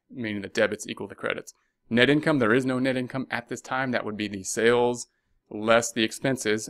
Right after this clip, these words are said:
and the sales allowance and discounts, which we'll talk about at this time. So this is a very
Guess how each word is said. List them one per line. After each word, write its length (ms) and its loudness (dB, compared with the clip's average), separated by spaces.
and 360 -2
the 100 -2
sales 320 0
allowance 460 -2
and 200 -8
discounts, 460 -2
which 200 -8
we'll 100 -4
talk 280 -4
about 340 0
at 180 2
this 120 -8
time. 280 2
So 120 -14
this 180 -4
is 80 -8
a 60 -4
very 360 4